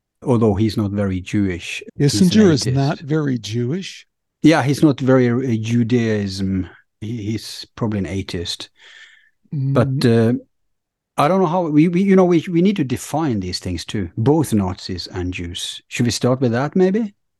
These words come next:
Speaker 2: Well, we could, but, you know, I'd like to jump, I'll, I'll just start doing all the Skeptico stuff. Like,
Speaker 1: Yeah.
Speaker 2: 'cause I also did a show with Mark Gober, who we've both interviewed. And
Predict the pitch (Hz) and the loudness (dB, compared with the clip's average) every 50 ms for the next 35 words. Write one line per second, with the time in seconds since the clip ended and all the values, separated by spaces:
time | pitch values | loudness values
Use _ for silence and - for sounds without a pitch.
0 | _ _ _ _ _ _ _ _ _ _ _ _ _ _ _ _ _ _ _ _ | _ _ _ _ _ _ _ _ _ _ _ _ _ _ _ _ _ _ _ _
1 | - 190 214 214 202 202 180 - _ _ _ _ _ _ _ _ _ _ _ - | -2 2 2 4 4 2 0 -4 _ _ _ _ _ _ _ _ _ _ _ -14
2 | 175 160 196 208 190 - - 247 202 175 175 165 143 165 165 170 - _ - 180 | -8 -4 -4 -4 -2 2 4 4 6 6 4 2 0 -2 -2 -2 -4 _ -6 -4
3 | 165 165 156 160 170 - - 202 - 339 370 214 - 147 120 - 160 160 151 - | -2 0 -2 -2 -4 -6 -8 -8 -6 -6 -6 -6 -6 -8 -4 -2 -2 -2 -2 -2
4 | - - 185 196 - - 220 220 233 196 - - - - 175 160 - _ _ _ | -6 -12 -12 -10 -6 -6 -4 -2 -2 -4 -4 -4 -4 -2 -4 -4 -4 _ _ _
5 | - 170 170 175 170 165 160 160 165 147 135 - - 170 165 - - - 143 127 | -4 -2 0 0 2 0 0 0 0 -2 -2 -2 0 -2 -2 -2 -2 -4 -4 -4
6 | - - - - 139 - - - - - _ _ _ _ _ _ - 135 156 240 | -4 -6 -8 -8 -10 -10 -12 -20 -20 -20 _ _ _ _ _ _ -6 -2 0 0
7 | 240 - - - - - - _ _ _ - - 165 131 170 160 160 180 196 180 | 0 -2 -4 -8 -20 -20 -20 _ _ _ -8 -6 -2 0 0 2 2 0 0 -2
8 | - 170 120 156 160 143 135 - - - 151 127 - - - 156 143 139 135 131 | -2 -2 0 0 0 0 0 -4 -6 -6 -6 -6 -6 -4 -2 -2 0 0 0 0
9 | 131 135 131 123 - - - - 139 135 135 - - 151 143 135 127 123 120 139 | 0 0 -2 -2 -4 -6 -6 -2 0 0 0 0 2 2 2 2 2 0 -2 -4
10 | 131 _ _ _ - 151 139 135 139 110 98 135 139 139 - - 135 127 127 123 | -6 _ _ _ -2 0 2 2 2 0 0 0 0 0 0 0 0 0 0 0
11 | 107 113 117 117 110 104 - _ _ _ _ _ _ _ _ _ _ _ - 151 | -2 -2 -2 -2 -4 -6 -8 _ _ _ _ _ _ _ _ _ _ _ -6 -4
12 | 151 151 147 139 139 131 | -2 0 0 0 -2 -4